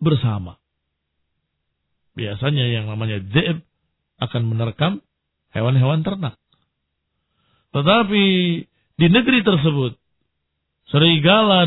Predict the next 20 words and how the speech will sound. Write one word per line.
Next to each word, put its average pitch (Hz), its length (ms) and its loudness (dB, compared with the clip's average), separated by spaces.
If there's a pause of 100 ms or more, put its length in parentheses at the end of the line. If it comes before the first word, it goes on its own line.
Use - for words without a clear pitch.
dan 156 160 2
unta 170 960 -2 (320)
mencari 127 560 0
makan 113 480 -8
bersama, 127 480 -6
merumput 127 640 -4
bersama. 110 640 -8 (800)
Tidak 107 320 -4
saling 110 260 -6
menerkam. 104 560 -8 (1900)
Baik. 139 400 -2 (880)
Apakah 160 400 2
ada 165 80 0
kecocokannya 170 800 0 (840)
di 139 80 -4
dalam 160 240 2
agama 156 400 -4
kita 156 240 -2
ini? 170 320 -4 (880)
Ada. 147 480 -4